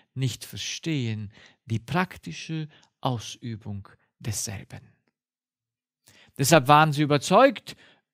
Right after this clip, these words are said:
von dem Weg, den sie gingen, und wussten nicht, dass er sie direkt in den Tod führte.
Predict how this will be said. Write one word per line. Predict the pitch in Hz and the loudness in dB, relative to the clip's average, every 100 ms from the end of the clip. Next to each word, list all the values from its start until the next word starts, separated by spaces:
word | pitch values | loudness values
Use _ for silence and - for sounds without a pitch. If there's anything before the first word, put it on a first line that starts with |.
| _ | _
von | _ - 151 | _ -4 -2
dem | 143 120 | 0 2
Weg, | 143 - | 2 2
den | 131 | -6
sie | 113 104 | -6 -6
gingen, | 120 117 110 87 - _ _ _ _ _ _ _ _ | -4 -2 -2 -6 -12 _ _ _ _ _ _ _ _
und | - 113 98 | -12 -10 -4
wussten | 156 175 - 175 147 | -4 -4 -4 -4 -4
nicht, | 104 - - - - _ _ _ _ _ _ | -6 -10 -18 -18 -18 _ _ _ _ _ _
dass | - 113 - | -6 -6 -4
er | 127 | -6
sie | 95 110 | -6 -8
direkt | 92 101 117 120 - | -6 -4 -4 -6 -14
in | - 123 | -14 -10
den | 117 117 117 | -8 -8 -12
Tod | - 98 - | -16 -16 -16
führte. | - 104 98 - 113 | -20 -18 -18 -18 -20